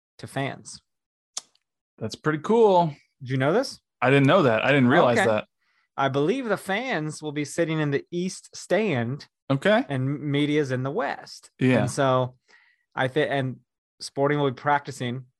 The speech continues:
Speaker 1: uh, ahead of media day.
Speaker 2: Right.
Speaker 1: So, um, they didn't practice long last time, did they? Like, were-,
Speaker 2: They
Speaker 1: wasn't
Speaker 2: did a
Speaker 1: the
Speaker 2: full
Speaker 1: tail end?
Speaker 2: practice, but we only saw the tail end of it, I think.
Speaker 1: Okay,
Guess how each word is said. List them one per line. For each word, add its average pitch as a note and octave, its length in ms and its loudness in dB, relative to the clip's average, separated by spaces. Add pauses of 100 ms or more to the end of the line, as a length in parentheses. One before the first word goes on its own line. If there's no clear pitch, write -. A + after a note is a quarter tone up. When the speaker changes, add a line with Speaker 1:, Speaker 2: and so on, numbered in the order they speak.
(260)
Speaker 1:
uh, A#2 260 0
ahead B2 300 -2
of A#2 140 -2
media B2 300 -10
day. - 280 -8
Speaker 2:
Right. A#2 160 4
Speaker 1:
So, A2 260 -4 (640)
um, A2+ 500 -4 (1040)
they F3+ 100 0
didn't C#4 160 -4
practice A3+ 360 -2
long E3 500 -2 (600)
last D#3+ 340 -4
time, A#2 200 -4
did C#3+ 140 -4
they? A3 200 -6
Like, D3 240 -4
were-, E3+ 160 2
Speaker 2:
They D#3 120 6
Speaker 1:
wasn't D#3 140 6
Speaker 2:
did F3+ 40 6
a E3 40 6
Speaker 1:
the C#3 60 -6
Speaker 2:
full - 140 6
Speaker 1:
tail F#3 160 4
end? F#3 80 4
Speaker 2:
practice, B2+ 500 2
but B2 300 2
we C3 280 4
only A#2+ 400 2 (140)
saw A2+ 400 0
the G#2 80 0
tail G2+ 380 -2
end G2 180 -6
of E2 140 -10
it, F2 160 -2
I A#2+ 80 -6
think. - 420 -12
Speaker 1:
Okay, C3 340 -6